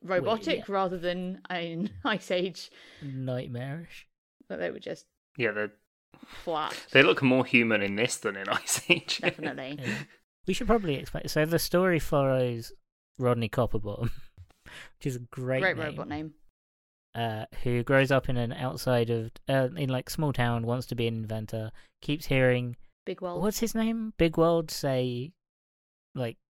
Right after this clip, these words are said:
Speaker 1: "Be an inventor, come down to our industry, we'll talk to you, we'll take you in."
Speaker 2: Yeah, he was like, "I'll
Speaker 1: See
Speaker 2: listen
Speaker 1: you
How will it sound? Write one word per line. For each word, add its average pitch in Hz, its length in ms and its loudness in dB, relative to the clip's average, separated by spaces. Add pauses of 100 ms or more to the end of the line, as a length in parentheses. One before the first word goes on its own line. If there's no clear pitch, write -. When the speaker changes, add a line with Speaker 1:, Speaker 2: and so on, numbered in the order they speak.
(100)
Speaker 1:
"Be 131 180 2
an 127 80 0
inventor, 123 480 0
come 117 200 -4
down 117 240 -2
to 117 120 -2
our 113 120 0
industry, 117 440 -4
we'll 110 280 2 (460)
talk 151 220 8
to - 80 2
you, 131 80 6
we'll 117 80 4
take 123 260 2
you 123 80 2
in." 127 220 2 (280)
Speaker 2:
Yeah, 233 180 4
he 220 40 6
was 226 80 4
like, 214 160 2
"I'll 220 140 6
Speaker 1:
See 214 60 6
Speaker 2:
listen 214 120 4
Speaker 1:
you - 60 8